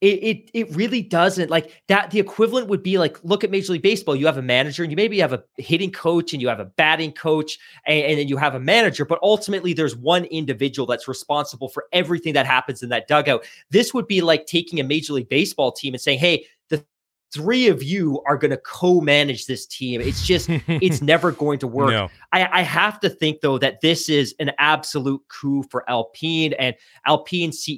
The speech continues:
Speaker 1: E O, uh, Laurent Rossi, had actually commented a couple of days ago that last year they didn't intend to have that three-headed monster that you spoke of, that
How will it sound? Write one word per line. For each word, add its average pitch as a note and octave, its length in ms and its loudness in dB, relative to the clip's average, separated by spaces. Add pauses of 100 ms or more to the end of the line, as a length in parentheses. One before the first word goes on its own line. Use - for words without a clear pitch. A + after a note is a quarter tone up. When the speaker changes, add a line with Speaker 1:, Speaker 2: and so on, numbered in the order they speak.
(160)
Speaker 1:
E C#3 40 2
O, D3 340 4 (200)
uh, B2+ 120 -2
Laurent C#3 280 -4
Rossi, D3 480 0
had C3+ 220 0
actually C#3 300 -2
commented C#3+ 500 -4
a - 20 -8
couple C3 260 -6
of A#2 60 -6
days G3 240 2
ago C#3 240 -2
that C3+ 200 0
last D#3+ 380 0
year D#3 220 0 (240)
they G3 100 6
didn't B3+ 280 -2
intend F3+ 960 -2 (240)
to F3 60 -2
have D3+ 340 2
that D3+ 180 0 (160)
three-headed D3 480 -2
monster C#3 360 -4
that B2+ 180 -2
you G#2+ 80 -10
spoke - 480 -4
of, F#3 200 2
that D#3+ 260 0